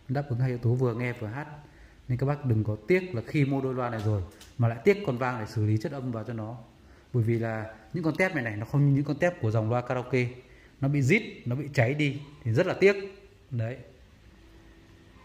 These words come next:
À, sau đây em Tuấn sẽ vào chi tiết. Em quay chi tiết, giới thiệu chi tiết cho các bác. Đối với dòng này thì nó là dòng hàng khủng rồi. À, đây là con Sẹt Vin, à, Vega D tám, D tám, bass bốn mươi, một chung,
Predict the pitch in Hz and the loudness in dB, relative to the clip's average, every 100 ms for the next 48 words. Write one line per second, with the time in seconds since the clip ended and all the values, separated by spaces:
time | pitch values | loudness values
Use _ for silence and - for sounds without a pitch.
0 | - - - - - - - - - - | -20 -20 -20 -20 -20 -20 -20 -20 -20 -20
1 | - - - - - 123 135 139 135 - | -20 -20 -20 -20 -6 -2 0 -2 -4 0
2 | 120 123 156 131 117 - 139 143 180 - | 2 2 0 -2 -4 -2 0 0 -2 -4
3 | - - - - - - - 165 123 131 | -18 -20 -20 -20 -20 -20 -20 -8 -2 2
4 | 127 127 127 127 156 135 123 127 131 131 | 2 2 0 0 0 0 -2 -2 -4 -2
5 | 143 135 151 151 - - - 139 - - | -4 -4 -6 -8 -14 -18 -10 -10 -10 -18
6 | - - - 127 143 117 110 110 107 127 | -20 -20 -2 0 0 -2 -4 0 0 0
7 | 113 107 110 - 82 95 - - - - | -4 -8 -6 -2 0 -2 -6 -14 -20 -20
8 | - - 135 139 135 135 - 110 120 135 | -20 -10 -2 0 0 -2 -2 -2 0 0
9 | 131 131 131 127 131 131 131 131 127 110 | 0 -2 -2 0 2 2 4 0 0 -4
10 | 131 - - - - - - 131 123 117 | -4 -10 -18 -20 -20 -20 -6 0 2 2
11 | 117 139 - - 147 156 151 117 127 135 | 2 -2 -12 -12 -2 0 2 2 2 2
12 | 131 131 - - - - - - 123 - | 2 -2 -14 -20 -20 -20 -6 4 4 4
13 | 156 135 | 2 2